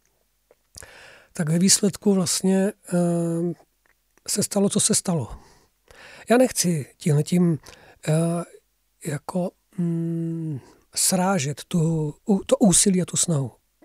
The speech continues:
Vůbec ne. Naopak. Naopak byla, eh, byla skvělá, byla, byla skvělá v tom,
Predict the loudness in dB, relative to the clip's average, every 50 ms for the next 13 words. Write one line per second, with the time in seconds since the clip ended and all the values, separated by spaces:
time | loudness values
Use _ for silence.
0 | _ _ _ _ _ _ _ _ _ -4 0 2 2 4 2 0 -2 -6 -8 -6
1 | -4 -2 -2 0 0 -2 -2 -2 -4 -8 -8 -12 -18 _ _ _ _ _ _ _
2 | -20 -20 -20 -20 -20 -20 -20 -20 _ _ _ _ _ _ _ -4 0 2 2 2
3 | 2 2 0 0 -2 -6 -12 -12 -8 -4 -2 0 0 0 0 0 -2 -2 -4 -4
4 | -6 _ _ _ _ _ _ -8 -4 -2 0 0 0 0 0 -2 -2 -4 -2 -2
5 | -2 0 0 -2 0 0 2 2 2 2 0 0 -2 -2 -2 -2 -4 -4 -4 -4
6 | -4 -6 -6 -6 -6 -6 -6 -4 -4 -2 -2 -2 -2 -2 -2 -4 -6 -8 -14 -20
7 | -20 -20 -20 -20 -20 -20 -20 _ _ -6 -4 0 0 2 2 2 0 0 2 4
8 | 6 8 8 6 6 4